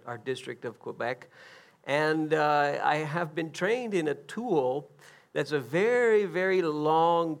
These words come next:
personality assessment tool to, you know, you stick pins in these people who want to plant churches and see if they have the stuff to do it.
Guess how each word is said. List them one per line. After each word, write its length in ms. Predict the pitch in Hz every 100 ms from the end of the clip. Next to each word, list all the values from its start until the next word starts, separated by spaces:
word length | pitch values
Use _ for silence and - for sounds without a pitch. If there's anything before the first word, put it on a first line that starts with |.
| -
personality 1120 | 170 160 151 147 147 151 151 143 143 139 135
assessment 720 | 117 - 139 139 - 135 -
tool 420 | - 147 135 - - _ _
to, 300 | - 127 123
you 220 | 120 120 135
know, 80 |
you 160 | 127 131
stick 280 | - - 180 - _ _ _ _
pins 400 | - 190 180 156
in 160 | 139 135
these 300 | 131 123 - _ - - -
people 320 | - 160 151
who 80 | 135
want 220 | 143 139
to 40 | 131
plant 320 | 143 143 135
churches 460 | - 151 147 139
and 160 | 120 123
see 300 | - 160 160
if 120 | 143
they 120 | 131
have 260 | 123 123 131
the 80 | 123
stuff 720 | - - - - 147 - -
to 100 | 139
do 240 | 113 143
it. 180 | 139 -